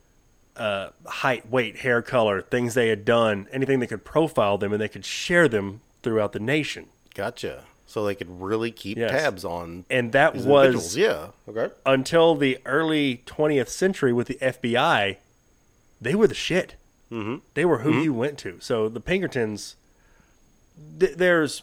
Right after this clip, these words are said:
Speaker 1: probably entire podcasts dedicated to it.
Speaker 2: Yeah.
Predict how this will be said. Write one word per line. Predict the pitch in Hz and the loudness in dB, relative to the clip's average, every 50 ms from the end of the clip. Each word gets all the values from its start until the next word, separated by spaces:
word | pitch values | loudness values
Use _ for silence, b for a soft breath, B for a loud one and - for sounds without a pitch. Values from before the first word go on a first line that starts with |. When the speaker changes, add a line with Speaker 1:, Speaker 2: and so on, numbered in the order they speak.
| _ - | _ -18
Speaker 1:
probably | - - - 175 170 156 147 139 147 139 127 120 110 101 - _ _ _ _ _ _ _ _ _ _ _ _ _ _ _ _ _ _ - | -10 -2 0 0 2 2 2 2 4 4 4 2 0 -4 -10 _ _ _ _ _ _ _ _ _ _ _ _ _ _ _ _ _ _ -12
entire | - 147 139 - 147 139 131 123 | -10 -8 -4 -2 0 0 2 2
podcasts | - 135 120 117 - 123 110 104 107 113 | 2 2 2 2 0 -2 -4 -4 -4 -2
dedicated | 113 113 104 98 - - 98 95 92 90 - | -2 -2 -2 -2 -4 -8 -8 -8 -8 -8 -8
to | 98 90 | -10 -10
it. | 80 - - - _ _ _ - | -10 -14 -20 -20 _ _ _ -8
Speaker 2:
Yeah. | 123 92 | -8 -8